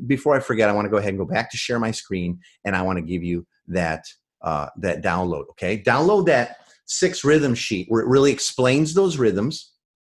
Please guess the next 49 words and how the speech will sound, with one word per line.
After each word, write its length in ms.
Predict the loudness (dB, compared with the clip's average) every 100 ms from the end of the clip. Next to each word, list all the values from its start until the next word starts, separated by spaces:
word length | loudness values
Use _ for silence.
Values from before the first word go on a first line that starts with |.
| _ _ _ _ _ _ _ -2
and 500 | 2 4 2 0 -6 _ _ _ _ _ -4
it's 220 | -4 0
gonna 160 | 0 0
give 160 | 0
you 100 | 2
that 380 | 2 2 0 -4
sort 180 | -2 0
of 80 | 2
up, 180 | 2
in, 160 | 2 0
out 260 | 2 0 0
version. 400 | 0 0 -4 -10 _ _ _ _ _ _ _ _ _ -12
Okay, 420 | -6 -2 -2 -4 -12 -4
now 320 | 2 2 0 -6 -20 _ 0
I 60 |
was 120 | 2 4
not 220 | 2 2
gonna 100 | 2
give 160 | 4
you 100 | 4
this 140 | 2 0
till 140 | -4
tomorrow, 420 | -2 0 2 2
but 140 | 2 2
I'm 100 | 4
gonna 160 | 2
give 140 | 4 2
it 100 | 2
to 100 | 0
you 60 |
today. 360 | 0 2 0 -4 _ _ _
Um, 280 | -2 -2 -4 _ _
there's 200 | 0 2
another 380 | 2 2 2 0
sheet 400 | 0 -2 -4 -6
you 60 | -8
can 180 | -6
get. 320 | -4 -4 -4 -10 _ _ _ _ _ _ -16
If 60 | -4
you 60 | 0
go 120 | 2
to 80 | 2
everydaydisciple 720 | 2 2 0 0 -2 -2 0
dot 180 | -2 -2
com 220 | -4 -4
forward 280 | 0 0 2
slash 320 | 0 -2 -2
thirty 280 | 0 0 0
ways, 540 | 0 0 -2 -10 -14